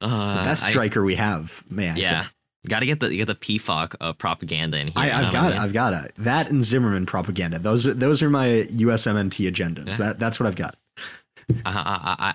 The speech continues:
Speaker 1: I'd be down to see some Pefok, maybe some Sargent. I don't know. I don't know.
Speaker 2: Maybe.
Speaker 1: Eh.
Speaker 2: You know, Sargent, Sargent proved that he, that he's, he's decent, you know. Uh,
Speaker 1: Yeah.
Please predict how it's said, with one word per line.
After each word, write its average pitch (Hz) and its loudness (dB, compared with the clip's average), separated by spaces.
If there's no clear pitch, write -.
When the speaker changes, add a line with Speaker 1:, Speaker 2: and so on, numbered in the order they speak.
Speaker 1:
I'd 107 -2
be 120 -2
down 104 0
to - -2
see - -2
some 101 -2
Pefok, 98 -4
maybe 95 0
some 107 -2
Sargent. 104 0
I 85 -2
don't 101 -2
know. 107 -2
I 92 -6
don't 98 -10
know. 110 -10
Speaker 2:
Maybe. 156 2
Speaker 1:
Eh. 147 0
Speaker 2:
You 135 6
know, 170 4
Sargent, 226 2
Sargent 233 -2
proved 180 0
that 123 2
he, 113 4
that 101 -2
he's, 95 0
he's 120 0
decent, 95 -2
you 92 -4
know. 90 -2
Uh, 90 -2
Speaker 1:
Yeah. 185 -4